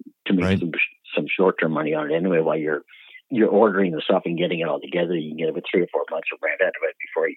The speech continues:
Speaker 1: get in. But if it's not, and you gotta, you know, the building's gonna be in, like, if you, if you buy a conventional condo and you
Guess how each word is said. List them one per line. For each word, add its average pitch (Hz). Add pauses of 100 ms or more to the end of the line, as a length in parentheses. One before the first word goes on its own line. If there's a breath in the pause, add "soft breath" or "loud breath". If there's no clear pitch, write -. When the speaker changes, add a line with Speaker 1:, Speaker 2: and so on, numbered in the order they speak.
Speaker 1:
get 87
in. 87 (100)
But 90 (580 loud breath)
if 113
it's 92
not, 110
and 85
you 85
gotta, 80 (1400 loud breath)
you 127
know, 107
the 104
building's 110
gonna 104
be 87
in, 107 (100)
like, 123
if 117
you, 131
if -
you 120
buy 107
a 101
conventional 120
condo 110 (160)
and 95
you 92